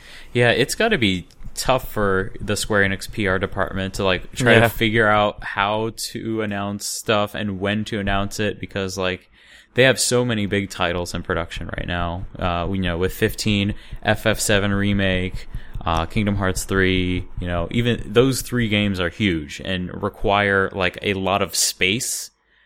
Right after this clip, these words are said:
Speaker 1: you know, in terms of release and press cycle, that, so neither of them overshadow
Speaker 2: Yeah,
Speaker 1: each
Speaker 2: and,
Speaker 1: other.
Speaker 2: and then when you, like,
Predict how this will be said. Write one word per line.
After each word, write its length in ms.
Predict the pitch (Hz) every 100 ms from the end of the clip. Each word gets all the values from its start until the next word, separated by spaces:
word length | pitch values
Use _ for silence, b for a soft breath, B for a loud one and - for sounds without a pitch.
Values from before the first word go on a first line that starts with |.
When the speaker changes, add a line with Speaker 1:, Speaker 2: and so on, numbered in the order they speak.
| _ _
Speaker 1:
you 100 | 120
know, 300 | 110 104 117 -
in 160 | 110 104
terms 260 | 120 101
of 140 | 104 95
release 480 | 95 107 110 -
and 280 | - 98 95
press 200 | 101 -
cycle, 400 | - 95 - 98
that, 260 | 95 85 -
so 380 | 104 92 87 92 - 107
neither 460 | 107 104 98 98
of 120 | 98
them 300 | 98 92 95 - b b
overshadow 580 | 107 98 - 85 90 104
Speaker 2:
Yeah, 100 | 117
Speaker 1:
each 40 | 110
Speaker 2:
and, 60 |
Speaker 1:
other. 220 | 131 139 143
Speaker 2:
and 160 | 123
then 140 | 131 135
when 120 | 127
you, 280 | 123 113 -
like, 300 | 113 -